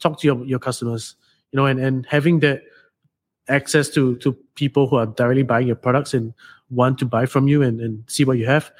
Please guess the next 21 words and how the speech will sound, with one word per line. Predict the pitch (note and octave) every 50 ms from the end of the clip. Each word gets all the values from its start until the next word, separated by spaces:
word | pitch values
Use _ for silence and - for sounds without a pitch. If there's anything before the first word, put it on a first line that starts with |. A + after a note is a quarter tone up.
| - - _ _ _ -
like, | - - C3 A#2+ A2+
that's | B2+ D3+ D#3 D3 - D3
an | C3 B2+
invaluable | A#2+ A#2+ A#2+ B2 B2 B2 B2+ B2+ B2 B2+ B2+ B2
source | - - B2+ A#2 A#2 A2 - A#2+
of | A2+ G#2+ - - _ _ _
feedback. | - - - - B2+ A#2 F#2+ - G#2+ F#2 - _ _ _ _ _ _ _ _ _ _ _ _ -
Many | C3 C3+ C3+ D#3+ F3
of | E3+ D#3+
the | - C3+
products | - - C#3 C#3 C#3+ C3+ -
we | C#3 C3+
make | A#2+ A#2 A#2+ B2+ D#3 D#3+ -
is | B2 A2+
just | - C3+ B2 - -
by | - B2 A#2
listening | A2+ A#2 A#2 - - B2+ B2+
to | A#2+ B2
what | A#2 A2+ -
people | A2+ - A#2+ A#2
want. | A#2 A2+ A2 A2 -